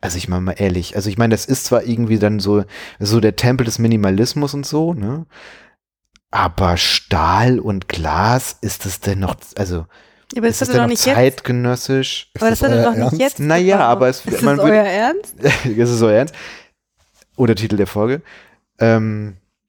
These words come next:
Speaker 1: naja, aber ich, ich würde denken, dass irgendwie viele Leute heutzutage sagen würden, „Oh, das ist aber ein modernes Gebäude.“ Und ich würde irgendwie sagen, „Nee, das ist irgendwie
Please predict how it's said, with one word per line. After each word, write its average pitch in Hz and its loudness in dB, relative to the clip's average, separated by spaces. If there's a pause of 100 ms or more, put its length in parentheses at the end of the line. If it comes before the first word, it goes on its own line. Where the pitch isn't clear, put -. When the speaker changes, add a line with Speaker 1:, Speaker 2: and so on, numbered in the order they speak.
(400)
Speaker 1:
naja, 131 4
aber 117 2
ich, 110 -8
ich 123 -6
würde 117 0 (480)
denken, 120 -2
dass 113 0
irgendwie 117 -2
viele 123 0
Leute 113 2
heutzutage 110 0
sagen 104 0
würden, 98 -2
„Oh, 104 0
das 95 -2
ist 139 -2
aber 151 2
ein 104 0
modernes 98 0
Gebäude.“ 90 0
Und 85 -2
ich 87 -6
würde 95 0
irgendwie 92 2
sagen, 85 -2
„Nee, 90 -2
das 95 -4
ist 80 -10
irgendwie 80 -4